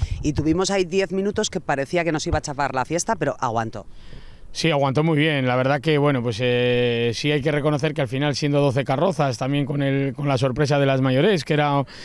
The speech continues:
Speaker 2: pues, algo que teníamos guardado porque era como antiguamente siempre se abría el desfile, ¿no? Y estábamos hablando de la, de la setenta y cinco edición. Es cierto, pues, que el desfile se, eh, ralentizó un poco en ese sentido, ¿no? Pero bueno,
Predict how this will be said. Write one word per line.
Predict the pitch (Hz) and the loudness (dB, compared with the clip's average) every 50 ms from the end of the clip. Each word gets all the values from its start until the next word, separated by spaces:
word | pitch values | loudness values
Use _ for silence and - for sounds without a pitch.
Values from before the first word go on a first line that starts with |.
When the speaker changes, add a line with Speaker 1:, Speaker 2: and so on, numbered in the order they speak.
| - - - - | -18 -18 -14 -8
Speaker 2:
pues, | - - 131 - | -4 -2 0 2
algo | 160 151 147 | 2 2 2
que | 139 147 | 2 2
teníamos | 143 151 156 151 147 131 | 2 2 2 2 2 2
guardado | 131 147 151 160 170 165 | 2 2 2 2 2 2
porque | 147 151 123 - - - 156 139 143 143 147 | 0 -2 -4 -6 -6 -4 0 2 2 2 4
era | 156 156 151 | 2 2 2
como | - 165 151 147 143 143 | 2 2 2 4 4 4
antiguamente | 143 147 147 123 190 180 170 156 160 151 160 170 165 151 147 156 | 4 2 2 2 2 2 4 4 2 2 2 2 0 0 0 0
siempre | 131 - 175 165 160 143 151 143 | 0 2 2 2 2 2 0 -2
se | 104 151 | 0 0
abría | 143 151 156 156 147 | 0 2 2 2 2
el | 143 | 2
desfile, | 139 135 120 - - 202 202 185 151 | 0 0 0 0 0 0 0 0 0
¿no? | 147 160 | 0 0
Y | 175 170 | 0 0
estábamos | 147 - 151 143 143 131 | 0 0 0 0 2 2
hablando | 139 143 147 147 | 2 2 2 4
de | 139 | 4
la, | 143 139 135 - - - - - - - - - | 2 2 0 -2 -6 -16 -20 -20 -20 -20 -8 -2
de | - | 0
la | 156 156 | 0 2
setenta | 123 147 147 151 147 156 | 2 2 0 0 2 2
y | 147 | 2
cinco | 135 160 151 | 2 2 2
edición. | 170 160 131 151 170 180 | 2 2 2 2 2 2
Es | 175 147 110 | 2 0 0
cierto, | 160 170 165 185 170 | -2 -2 0 -2 -2
pues, | 170 151 - | -2 -2 -4
que | - | -2
el | 160 147 | -2 0
desfile | 139 123 - - 156 160 165 160 | 0 -2 -2 -2 0 0 0 0
se, | 131 151 147 143 139 139 131 123 | 0 0 0 0 0 -2 -2 -4
eh, | 131 120 101 87 - 76 92 104 117 120 131 | -6 -8 -8 -10 -14 -14 -14 -14 -12 -10 -6
ralentizó | 156 151 151 147 147 131 151 131 117 180 | -2 0 2 2 2 2 2 2 2 2
un | 180 160 127 | 2 2 0
poco | 170 156 131 - 139 | 0 0 0 2 2
en | 143 | 2
ese | 143 123 113 | 2 0 0
sentido, | 135 131 123 123 135 123 117 | 0 0 2 2 2 2 2
¿no? | 127 147 151 | 2 2 2
Pero | 160 139 | 2 4
bueno, | 139 165 175 165 131 | 4 4 4 2 0